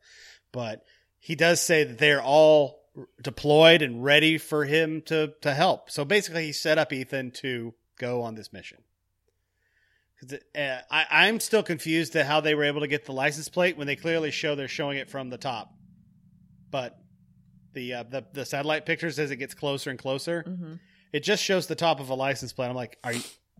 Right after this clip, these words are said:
Speaker 1: are you just, am I just assuming that they were able to read that from the top?"
Speaker 2: Must
Speaker 1: That's
Speaker 2: be.
Speaker 1: actually pretty good.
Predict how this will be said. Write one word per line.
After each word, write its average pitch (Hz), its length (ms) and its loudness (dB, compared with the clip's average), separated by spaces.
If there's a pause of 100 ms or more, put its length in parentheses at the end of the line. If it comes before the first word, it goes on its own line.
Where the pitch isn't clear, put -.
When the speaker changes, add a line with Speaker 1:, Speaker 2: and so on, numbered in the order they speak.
(140)
Speaker 1:
are 127 60 -8
you 135 100 -6
just, 151 260 -6
am 156 120 2
I 151 60 6
just 151 200 -2
assuming 160 380 2
that 139 160 -4
they 135 100 4
were 139 140 4
able 131 160 2
to 123 80 -6
read 143 240 -2
that 220 320 2 (340)
from 175 140 -2
the 190 80 -2
top?" 220 140 0
Speaker 2:
Must 233 140 -2
Speaker 1:
That's 196 120 -2
Speaker 2:
be. 180 80 4
Speaker 1:
actually 143 180 -2
pretty 135 160 0
good. 123 140 -8